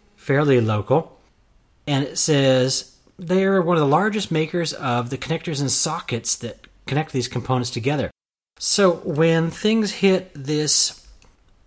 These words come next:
point where Molex is talking about on their earnings call, it's a little bit seriously. But basically, back in October, C E O Martin Slark stated that he thought the camera market would be challenged through Mark, but basically he attributed it to, and I quote,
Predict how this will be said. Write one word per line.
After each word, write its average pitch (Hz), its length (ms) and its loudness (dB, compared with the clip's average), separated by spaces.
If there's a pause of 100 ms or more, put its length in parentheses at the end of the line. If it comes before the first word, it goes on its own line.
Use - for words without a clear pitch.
(120)
point 175 260 0
where 120 140 0
Molex 170 440 -2
is - 80 -4
talking 147 300 0
about 123 180 4
on 117 120 2
their 113 160 -4
earnings 151 260 -2
call, 104 320 -8
it's - 100 -16
a 233 40 -4
little 254 160 2
bit 208 100 -4
seriously. - 560 -6 (400)
But 165 160 -6
basically, 170 760 2
back 175 420 -6
in 156 80 0
October, 131 840 -2 (380)
C 190 440 0
E 143 40 4
O 139 120 2
Martin 165 420 2
Slark 131 600 2
stated 104 520 -4 (340)
that 123 140 0
he 147 100 2
thought 170 240 0
the 143 60 -6
camera 185 420 0
market 143 340 2
would 123 120 -6
be 117 80 -4
challenged 165 640 -2
through 139 160 2
Mark, 127 600 2
but - 300 -16
basically 202 480 -2
he 135 180 0
attributed 131 440 2
it - 40 -8
to, 123 140 0
and 123 80 -2
I 113 60 -2
quote, 113 400 -2